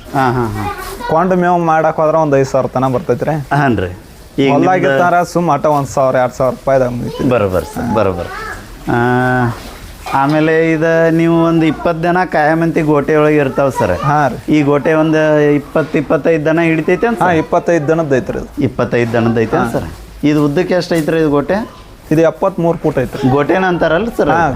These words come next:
Speaker 1: ಎಪ್ಪತ್ಮೂರು ಫೂಟ್ ಐತ್ ಸರ್?
Speaker 2: ಹಾ ರೀ.
Speaker 1: ಅಡಾಲ್ಕ್ ರೀ?
Speaker 2: ಅಗಲಕ್ಕ ಮೂರ-, ಏ, ಮೂವತ್ಮೂರು ಐತ್ರಿ.
Speaker 1: ಮೂವತ್ಮೂರು. ಈಗ
Speaker 2: ಹಾ.
Speaker 1: ಒಂದ್ ದನಕ್ಕೆ ಎಷ್ಟ್ ಜಾಗ ಬೇಕು ಸರ್? ಇದು
Speaker 2: ನಾ-
Speaker 1: ಸಫಿಷಿಯೆಂಟ್ ಆಗಿ?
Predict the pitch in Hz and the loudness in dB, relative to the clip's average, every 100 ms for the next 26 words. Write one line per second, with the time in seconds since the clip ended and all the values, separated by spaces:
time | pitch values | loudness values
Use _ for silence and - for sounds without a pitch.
0 | - - - - - 135 120 - 143 156 | -6 -10 -12 -10 -4 0 0 -2 -4 0
1 | 147 156 - 143 120 113 - 135 139 139 | 2 2 0 0 0 0 0 0 2 2
2 | 123 - - 127 131 147 160 180 196 - | 0 -4 -6 -2 0 0 0 0 -2 -4
3 | - - 131 170 175 175 185 165 160 165 | -4 -2 2 2 2 2 2 2 2 4
4 | 165 165 156 131 120 120 127 151 165 - | 4 4 4 4 2 0 2 2 2 0
5 | 143 127 110 135 123 113 104 - 104 101 | 0 2 0 0 2 2 0 -2 -2 -2
6 | - 151 165 160 165 175 156 156 185 180 | -2 0 2 2 2 2 2 0 -2 0
7 | 160 165 - 170 160 156 143 - 135 101 | 0 0 -2 0 2 2 0 -2 -2 -2
8 | 104 - 131 131 127 131 131 156 147 - | -2 -4 0 2 2 0 -2 0 -2 0
9 | 120 - 98 | -2 0 -2